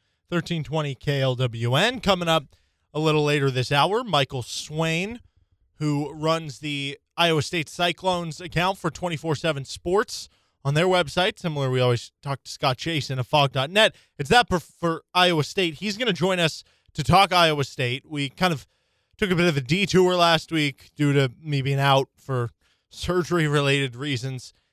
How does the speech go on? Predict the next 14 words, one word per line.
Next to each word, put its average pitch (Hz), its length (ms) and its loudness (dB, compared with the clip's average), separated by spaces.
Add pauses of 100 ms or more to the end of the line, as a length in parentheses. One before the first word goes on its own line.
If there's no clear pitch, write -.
and 123 280 0
we're 143 100 0
unable 147 400 0
to 127 200 -4
continue 139 460 0
on 131 280 4
our 117 480 -2 (420)
K 170 140 2
U 143 160 2
football 151 400 2
opponent 131 420 -2
season 123 340 -10
previews. 135 600 -6 (680)
But 180 380 2